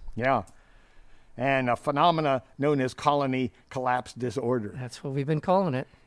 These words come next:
Speaker 1: In an attempt to improve honeybee health, researchers have tried feeding them caffeine.
Speaker 2: Oh.
Speaker 1: Yeah.
Speaker 2: Tell me
Speaker 1: Black,
Speaker 2: more.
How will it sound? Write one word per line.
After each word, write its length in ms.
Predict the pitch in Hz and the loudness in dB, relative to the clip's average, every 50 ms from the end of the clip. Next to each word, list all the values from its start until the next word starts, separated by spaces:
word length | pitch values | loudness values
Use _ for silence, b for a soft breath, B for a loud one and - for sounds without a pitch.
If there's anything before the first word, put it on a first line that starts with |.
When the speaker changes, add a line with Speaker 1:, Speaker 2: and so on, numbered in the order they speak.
| b b | b b
Speaker 1:
In 100 | 123 123 135 | -4 -2 0
an 120 | 135 135 | 0 0
attempt 400 | 127 123 - - 226 247 202 - | -2 -2 0 0 0 0 0 -2
to 120 | - 185 170 | -2 -2 -2
improve 440 | 151 127 - - 240 233 214 170 | -2 -2 -2 0 0 0 0 -2
honeybee 540 | 131 123 147 151 196 208 185 170 175 170 147 | -4 -4 -2 0 0 0 0 0 0 0 0
health, 440 | 110 - 220 262 247 175 123 - - _ b b b b b b b | 2 4 4 6 6 4 2 0 -12 _ b b b b b b b
researchers 580 | 151 180 185 - - 208 175 - 180 165 - | 2 2 2 4 4 2 2 4 0 0 0
have 140 | - 147 120 | 0 -4 -4
tried 360 | - - 160 165 170 165 127 | 0 0 2 2 2 0 -2
feeding 320 | - 196 202 196 175 165 165 | -2 -2 0 0 0 0 0
them 180 | 160 147 139 | 0 -2 -4
caffeine. 640 | - - 185 214 202 - - 240 240 233 214 143 104 - - - _ _ _ _ _ _ _ _ _ _ _ _ _ _ - | -2 0 2 2 2 2 0 2 2 2 2 0 -2 -4 -10 -20 _ _ _ _ _ _ _ _ _ _ _ _ _ _ 0
Speaker 2:
Oh. 400 | - 202 277 339 320 190 117 113 - _ - | 4 4 4 4 4 0 -2 -6 -14 _ -10
Speaker 1:
Yeah. 160 | 113 123 117 - 90 104 - - | -10 -8 -10 -10 -14 -20 -8 0
Speaker 2:
Tell 140 | - 208 262 | 4 4 4
me 100 | 302 262 | 6 6
Speaker 1:
Black, 80 | 170 170 | 4 6
Speaker 2:
more. 280 | 202 247 277 180 117 | 6 6 4 4 2